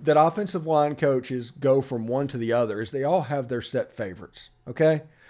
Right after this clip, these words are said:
You might have five players that are playing offensive line for one coach, and then all of a sudden there's a coaching change, and all of a sudden two or three of the players are playing in different positions.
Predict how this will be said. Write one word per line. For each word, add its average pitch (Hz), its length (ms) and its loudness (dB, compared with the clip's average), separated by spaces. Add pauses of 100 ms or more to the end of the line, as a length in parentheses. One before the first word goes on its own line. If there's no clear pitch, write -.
(120)
You 143 100 -4
might 175 180 6
have 175 200 2
five 156 420 6
players 104 680 -2 (340)
that 131 100 2
are 131 60 0
playing 143 300 2
offensive 135 440 -4
line 131 220 0
for 120 140 -6
one 131 240 -4
coach, 143 360 0
and 110 80 -8
then 113 220 -8
all 113 120 -2
of 120 80 -8
a 120 40 -10
sudden 135 180 -2
there's 110 160 -8
a - 40 -14
coaching 151 360 -2
change, 151 460 -2 (260)
and 143 80 -6
all 151 120 4
of 151 40 2
a 143 40 -6
sudden 143 260 2
two 190 180 -2
or 185 60 -2
three 175 220 0
of 147 40 2
the 131 60 -2
players 151 400 2
are 110 60 -8
playing 139 300 2
in 117 100 -4
different 135 280 -2
positions. 110 680 -6